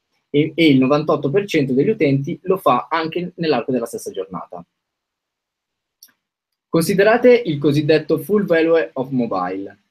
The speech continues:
Significa tenere presente che le conversioni da mobile coinvolgono molti più aspetti del semplice e-commerce su mobile, dal momento che le conversioni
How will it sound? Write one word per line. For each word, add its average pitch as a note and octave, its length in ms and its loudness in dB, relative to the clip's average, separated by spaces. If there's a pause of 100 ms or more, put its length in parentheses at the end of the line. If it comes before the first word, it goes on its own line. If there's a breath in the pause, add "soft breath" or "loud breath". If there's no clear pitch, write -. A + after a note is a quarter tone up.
Significa C#3 1000 -2
tenere E3 560 0
presente C3+ 640 -2
che D3 80 -4
le C#3+ 120 2
conversioni D3+ 760 -2
da A#2 120 -4
mobile C3+ 600 -2
coinvolgono E3 560 0
molti F3 300 -2
più E3+ 80 -6
aspetti D#3+ 400 -4
del C3+ 120 -2
semplice B2+ 460 -2
e-commerce A#2+ 720 -2
su - 160 -8
mobile, F#2 520 -4 (280)
dal A#2 140 -2
momento E3 320 0
che C#3+ 80 0
le C3 120 2
conversioni D#3+ 680 0